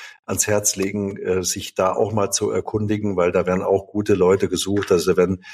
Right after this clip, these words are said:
jede Menge Leute auch gesucht, weil Hochlauf in der Flugzeugproduktion, äh, schlägt da natürlich zu Buche. Ich war überhaupt nicht in der Not, jetzt wechseln zu wollen oder zu müssen. Ganz im Gegenteil, äh, wir haben da, äh, auch eine, eine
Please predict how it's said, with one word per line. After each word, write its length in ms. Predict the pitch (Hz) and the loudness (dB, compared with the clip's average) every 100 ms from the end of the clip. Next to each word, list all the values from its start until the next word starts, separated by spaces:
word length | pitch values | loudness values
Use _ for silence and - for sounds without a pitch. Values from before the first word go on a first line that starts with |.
| - _ | -20 _
jede 240 | 95 101 92 | -4 -2 0
Menge 240 | 101 110 | 2 2
Leute 340 | 95 95 101 95 | 4 2 2 2
auch 180 | 101 | 0
gesucht, 440 | - 90 101 101 90 | -2 -2 -2 -2 -2
weil 260 | 90 87 - | -2 -2 -6
Hochlauf 460 | 101 98 98 95 - | -4 -2 2 2 2
in 80 | - | -4
der 140 | 85 | -4
Flugzeugproduktion, 1120 | - - - 98 - 98 90 - 98 95 95 - - - - - | -4 -8 -6 -6 -2 -2 -2 -2 2 2 0 -6 -14 -16 -14 -4
äh, 180 | 95 98 _ | -2 -2 _
schlägt 340 | - 101 90 101 | -6 -2 0 0
da 80 | |
natürlich 420 | 90 87 98 98 90 | 0 -2 -4 -6 -6
zu 180 | - | -8
Buche. 380 | - 104 101 104 - - _ | -6 -6 -2 -4 -6 -20 _
Ich 80 | - | -2
war 120 | 104 | 0
überhaupt 400 | 113 113 110 - | 2 2 0 0
nicht 140 | 107 - | -4 -4
in 100 | 92 | -2
der 140 | 90 | -2
Not, 360 | 82 98 131 - | -2 0 0 0
jetzt 340 | 92 - - | -6 -4 -4
wechseln 320 | 101 - 127 | -4 0 0
zu 400 | 110 87 85 - _ | -2 -6 -10 -14 _
wollen 380 | 87 98 107 98 | 0 2 2 0
oder 240 | 82 87 | -2 -4
zu 180 | - - | -4 -6
müssen. 500 | 90 113 107 120 - - - - - 95 | -2 0 0 -2 -4 -14 -12 -12 -6 -2
Ganz 160 | - | 0
im 100 | 85 | 0
Gegenteil, 640 | 101 113 117 92 87 104 123 - 98 | 0 0 0 2 4 2 0 -4 0
äh, 180 | 95 92 | 0 0
wir 140 | 92 | 0
haben 160 | 98 98 | 0 0
da, 300 | 95 90 - - - _ | 0 -2 -8 -20 -20 _
äh, 220 | - 113 104 90 - | -6 -4 -4 -8 -12
auch 160 | - - | -12 -4
eine, 220 | 104 92 90 | 2 2 2
eine 360 | 92 87 87 | 0 -2 -4